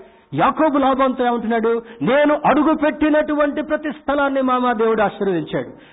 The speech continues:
నేను కాసిన ప్రతి మందని కూడా దేవుడు విస్తరింపజేశాడు." మునుపు నీకు ఎంత ఉంది? చెప్పండి, ఎంత ఉంది? లాభానికి ఎంత ఉందంట? తోడు పెట్టాను ఎట్లా చెప్తారు? ఏమా? పక్కింటికి పోయామంటాం,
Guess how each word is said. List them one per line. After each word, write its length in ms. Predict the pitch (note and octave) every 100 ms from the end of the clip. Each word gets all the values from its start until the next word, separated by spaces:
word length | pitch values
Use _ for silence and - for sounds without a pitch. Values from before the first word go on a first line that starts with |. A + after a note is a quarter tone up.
| -
నేను 200 | G#3+ C#4
కాసిన 440 | C#4 A#3 D4 D4 D4
ప్రతి 280 | C#4+ C#4+
మందని 420 | C#4+ C#4 C#4+ C#4+ D4
కూడా 180 | C4+
దేవుడు 260 | C4+ C4 B3+
విస్తరింపజేశాడు." 1120 | B3 B3 A3+ G#3 G3 F#3 - C3 - - -
మునుపు 240 | A#3 D#4
నీకు 200 | D4 C#4+
ఎంత 220 | B3+ B3+ C4+
ఉంది? 400 | C4 B3+ B3+ C4
చెప్పండి, 480 | - - A3 C4
ఎంత 160 | A#3+ A#3+
ఉంది? 140 | A#3+ B3+ F3
లాభానికి 400 | G3+ A#3 A#3+ A3+
ఎంత 160 | A3
ఉందంట? 280 | A3 A3 A3 C4+ - - _ _ _ _ _ C3+ _ _ _ _ _ _ _ _ _ _ _ _
తోడు 180 | G3 A3
పెట్టాను 380 | G#3 G3+ F#3+ F#3
ఎట్లా 200 | F3 F#3+
చెప్తారు? 400 | G3 - A3+ C#3+ _ _ _ _ _ _ _ A3 _ _ _ _ _ _ _ _ -
ఏమా? 200 | D#3 G3 C4+ - _ _ _ _ _ _ _ _ -
పక్కింటికి 380 | E3 G#3+ G#3
పోయామంటాం, 440 | F#3 F#3 G3+ A3